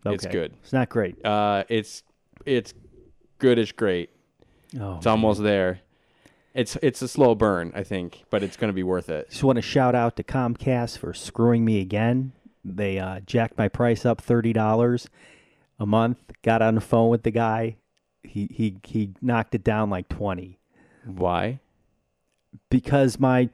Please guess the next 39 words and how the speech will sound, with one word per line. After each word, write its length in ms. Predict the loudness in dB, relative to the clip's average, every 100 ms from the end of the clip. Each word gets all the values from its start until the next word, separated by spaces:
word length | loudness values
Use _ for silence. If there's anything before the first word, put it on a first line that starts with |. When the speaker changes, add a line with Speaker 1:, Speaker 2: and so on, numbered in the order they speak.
| -6
Speaker 1:
<laughs> 180 | -6 2
Speaker 2:
my, 120 | 4
Speaker 1:
'Cause 140 | 6
you're 120 | 4 2
pumping 380 | 4 4 4
too 80 | 6
Speaker 2:
my 100 | 8
Speaker 1:
much 180 | 6 4
bandwidth? 200 | 2 6
Speaker 2:
triple, 420 | 8 8 8 4 0 -10
triple 280 | 2 4 4
pay 380 | 4 6 8 6
Xfinity, 680 | 4 2 4 6 4 4 2
and 80 | 2
then 80 | 4
he 80 | 4
tried 280 | 6 6
to 80 | 6
explain 460 | 4 2 4 6 6
to 60 |
me 280 | 6 4 2 -2 -6
how 120 | 0
all 180 | 4 4
the 80 | 4
great 280 | 4 4 4
features 400 | 2 2 2 2
I 140 | 0
have. 380 | -2 -4 -6 -16 _ _ _ _ _ _ 0
Like 260 | 2 2
the 60 | 4
one 280 | 4 6 6
where 140 | 4
I 100 | 4
could 220 | 2 0
use 340 | 2 4 4 2
the 100 | 2
Xfinity 500 | 0 0 0 2 2
hotspot 480 | 0 -4 0 0 0
anywhere. 480 | 0 -2 -6 -10